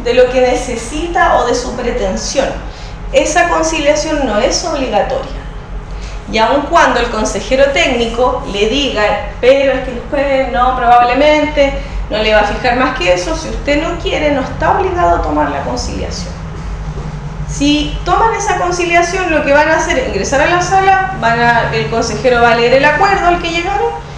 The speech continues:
y se va a terminar la audiencia. Si no, van a la audiencia real, ¿ya?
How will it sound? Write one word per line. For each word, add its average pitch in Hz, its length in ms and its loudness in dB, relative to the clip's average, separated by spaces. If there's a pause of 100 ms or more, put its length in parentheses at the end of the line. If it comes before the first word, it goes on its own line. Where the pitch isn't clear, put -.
(140)
y 262 100 -4
se 262 140 0
va 247 80 6
a 247 60 4
terminar 214 300 0
la - 80 4
audiencia. - 440 -4 (140)
Si 269 180 -6
no, 370 300 0 (400)
van 233 140 2
a 240 80 2
la 233 100 4
audiencia 226 560 -2 (640)
real, 180 260 2 (720)
¿ya? - 280 0